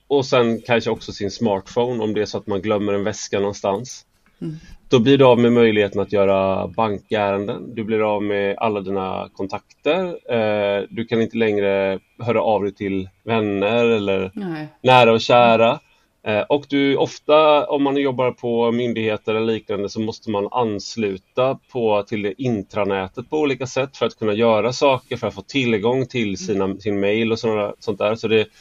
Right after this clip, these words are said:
Speaker 1: så då är du utestängd från din arbetsplats. Så du är
Speaker 2: Jag är
Speaker 1: utestängd från mål-, molnet
Speaker 2: Mm.
Speaker 1: där alla dina dokument finns och sådär.
Speaker 2: Och då är man ju också orolig att, tänk om mina dokument inte finns i molnet. För det är ju bara,
Speaker 1: Mm.
Speaker 2: det är en from förhoppning fram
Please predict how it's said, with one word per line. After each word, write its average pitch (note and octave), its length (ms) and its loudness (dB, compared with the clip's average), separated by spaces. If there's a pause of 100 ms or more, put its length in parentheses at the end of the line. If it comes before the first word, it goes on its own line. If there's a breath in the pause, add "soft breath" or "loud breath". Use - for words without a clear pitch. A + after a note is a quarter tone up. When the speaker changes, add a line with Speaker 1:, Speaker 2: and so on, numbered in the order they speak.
(400 soft breath)
Speaker 1:
så - 360 0
då C#3+ 180 8
är D3+ 40 2
du D3+ 100 0
utestängd C#3 640 2
från A#2+ 140 -4
din A2 120 2
arbetsplats. A2 680 -4
Så C3 80 -6
du A#2+ 120 2
är C#3 40 4
Speaker 2:
Jag G3+ 140 6
är A3 40 4
Speaker 1:
utestängd D3 420 2
från B2+ 300 2
mål-, A2+ 440 4
molnet C3+ 880 4
Speaker 2:
Mm. G3+ 120 -2
Speaker 1:
där C3+ 100 2
alla B2+ 220 2
dina A2+ 200 0
dokument A2+ 680 -4
finns C3 420 -6
och C3+ 60 -12
sådär. B2+ 280 -4 (720 loud breath)
Speaker 2:
Och A#3+ 120 0
då A3+ 180 2
är G#3 80 0
man G#3+ 160 -2
ju A#3+ 80 -4
också C4+ 200 -8
orolig A3+ 480 -4
att, F3+ 120 -2 (180)
tänk G3 200 -4
om F3+ 80 -6
mina A#3 200 -2
dokument G#3 480 -4
inte G3+ 200 -6
finns D#3+ 480 -6
i A#3 40 0
molnet. F#3 720 0
För F#3+ 60 -8
det G3 100 -2
är F#3 60 0
ju F3+ 120 0
bara, G#3+ 360 2
Speaker 1:
Mm. F3 120 -6 (100)
Speaker 2:
det F#3+ 80 -2
är F#3+ 40 0
en F#3 80 -2
from G#3 320 0
förhoppning G3 720 0
fram F3+ 320 -2